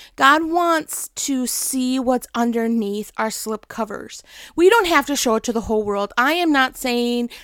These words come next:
that we should become a makeup free, um, wear our grungy clothes everywhere we go, uh, kind of people. I feel like there is, there are many times you should dress up and take care of yourself and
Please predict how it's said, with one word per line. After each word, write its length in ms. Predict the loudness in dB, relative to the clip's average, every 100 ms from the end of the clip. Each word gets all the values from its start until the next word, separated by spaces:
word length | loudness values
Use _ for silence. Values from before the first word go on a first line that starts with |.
| -6
that 100 | -4
we 100 | -2
should 260 | -2 -4 -6
become 280 | -6 -2
a 80 | -2
makeup 540 | 0 -2 -2 -4 -6 -10
free, 640 | -6 -4 -2 -2 -4 -6 -12 -20 -20 -6
um, 500 | 0 2 0 -4 -10 -16 _ _ _ _ -8
wear 400 | 2 4 4 2
our 180 | 0 0
grungy 500 | 2 2 2 -2 -6
clothes 360 | -2 -2 -2 -4
everywhere 480 | -2 0 0 0
we 120 | -2 -2
go, 500 | 2 2 2 -2 -8 _ _ -20 -20 _ -4
uh, 200 | -4 -4 -8
kind 320 | -2 0 -2
of 100 | -6
people. 440 | -8 -6 -4 -2 0
I 120 | 0
feel 220 | 0 -2
like 160 | -2 -2
there 180 | -2 0
is, 520 | 0 2 2 -2 -6 -16 _ -20 -6
there 140 | -2 2
are 160 | 2
many 280 | 2 0 -2
times 320 | -2 -4 -2
you 80 | -4
should 200 | -4 -4
dress 240 | -4 -2
up 160 | -2 -4
and 100 | -6
take 180 | -8 -6
care 220 | -4 -2
of 80 | -2
yourself 680 | -4 -2 0 2 0 -4 -4
and 220 | -6